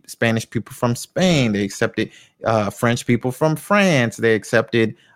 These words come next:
um, English people from, from, um,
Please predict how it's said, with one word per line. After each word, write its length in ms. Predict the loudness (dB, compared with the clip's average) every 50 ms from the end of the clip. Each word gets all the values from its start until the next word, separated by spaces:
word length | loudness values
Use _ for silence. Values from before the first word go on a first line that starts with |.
| _ -2
um, 460 | 0 0 2 0 0 -2 -4 -8 -8 _
English 420 | 0 2 4 4 4 2 2 0
people 320 | -2 -2 -2 0 0 -2 -2
from, 540 | -2 -2 0 2 2 2 2 0 0 -4 -6 -10 _ _ _ _ -12 -10 -10 -10 -10
from, 480 | -12 -4 0 0 2 2 0 -2 -4 -4
um, 400 | -4 -4 -2 -2 -4 -6 -8 -10